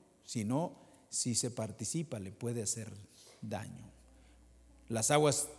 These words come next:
turbias, las aguas revueltas, eh, no sirven para tomar, pero mucho peor cuando están, eh, intoxicadas, eh, tienen, están mal, pues.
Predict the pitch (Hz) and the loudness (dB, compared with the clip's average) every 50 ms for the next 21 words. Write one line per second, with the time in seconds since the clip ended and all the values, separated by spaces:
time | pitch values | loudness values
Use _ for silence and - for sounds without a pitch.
0 | - - - - - - 185 185 175 147 160 160 139 131 131 120 143 151 156 143 | -18 -20 -20 2 10 12 12 12 12 12 8 6 6 6 4 4 6 6 6 6
1 | 135 123 127 120 127 156 165 143 - 139 120 - 127 117 113 117 127 120 - 131 | 6 4 4 4 6 4 4 4 2 0 0 0 0 -2 -2 0 0 0 2 2
2 | 135 135 127 117 113 - 107 107 104 - - 107 104 110 113 139 185 240 - - | 2 2 0 -2 -2 -4 -4 -6 -6 -6 -6 -4 -2 -2 0 -2 -2 -4 -8 -16
3 | - - - - - - _ _ _ _ _ _ _ _ - 123 113 107 104 107 | -20 -20 -20 -20 -20 -20 _ _ _ _ _ _ _ _ -2 0 0 0 0 -2
4 | 113 117 113 98 - 117 104 - - 107 107 127 147 165 175 160 - - 135 113 | -2 -2 -2 -2 -4 -4 -6 -6 -4 -2 0 2 2 2 2 0 -2 -2 -2 -2
5 | 110 107 101 - - 123 120 120 113 110 127 110 - - - - - - - - | -2 -4 -4 -6 -4 -4 -4 -4 -4 -6 -8 -10 -14 -16 -20 -20 -20 -20 -20 -20
6 | - - - - - - - - - - - - - - - - - - - - | -20 -20 -20 -20 -20 -20 -20 -20 -20 -20 -20 -20 -20 -20 -20 -20 -20 -20 -20 -20
7 | - - - - - - - - - - - - - - 120 110 107 104 101 104 | -20 -20 -20 -20 -20 -20 -20 -20 -20 -20 -20 -18 -8 -4 -2 -2 0 0 0 -2
8 | 101 101 101 98 95 - - - - - - - - - - - - - - - | -2 -2 -4 -6 -8 -12 -16 -20 -20 -20 -20 -20 -20 -20 -20 -20 -20 -20 -20 -20
9 | - - - - - 131 117 113 - - 104 - - - 110 - - 113 110 113 | -20 -20 -20 -16 -10 -8 -8 -6 -2 -2 0 2 2 0 0 0 0 2 2 4
10 | 113 110 113 120 - - - - - - - - - - - - - - - - | 2 0 -2 -4 -6 -6 -8 -8 -10 -16 -20 -20 -20 -20 -20 -20 -20 -20 -20 -20
11 | - - 127 117 127 - - - 101 98 95 98 98 92 113 123 127 - - 143 | -14 -12 -10 -10 -10 -8 -4 -2 -2 0 0 -2 -4 -4 -6 -6 -4 -2 0 2
12 | 147 151 160 170 156 - - - - - - - - - | 2 2 0 -2 -4 -6 -8 -10 -10 -8 -8 -10 -10 -12